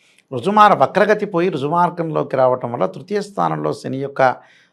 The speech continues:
ఆ, సంచారం వల్ల చాలా అద్భుతమైన ఫలితాలు ఉంటాయి.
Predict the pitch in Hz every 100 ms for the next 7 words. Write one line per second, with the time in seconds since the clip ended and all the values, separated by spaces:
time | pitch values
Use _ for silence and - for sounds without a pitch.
0 | _ - 139 131 131 135 156 147 131 120
1 | 120 165 175 120 110 117 147 175 180 165
2 | 127 110 113 107 92 -